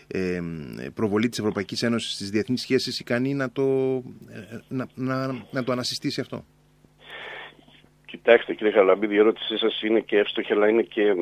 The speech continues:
Speaker 2: αρκετά επίκαιρη, θα έλεγα. Ε, έρχεται λίγο να, ε, αγγίξει και την, ε,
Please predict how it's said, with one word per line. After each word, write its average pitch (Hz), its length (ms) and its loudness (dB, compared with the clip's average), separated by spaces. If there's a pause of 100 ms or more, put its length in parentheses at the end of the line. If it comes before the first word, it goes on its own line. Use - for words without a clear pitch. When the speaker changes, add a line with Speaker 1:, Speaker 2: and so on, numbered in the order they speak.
Speaker 2:
αρκετά 90 340 0
επίκαιρη, 110 480 2
θα 92 160 4
έλεγα. 85 380 6 (240)
Ε, 90 300 0
έρχεται 107 600 2
λίγο 107 420 4
να, 98 180 4 (340)
ε, 76 460 0
αγγίξει 85 540 -2
και 92 200 -2 (140)
την, 80 300 -4
ε, 78 160 -2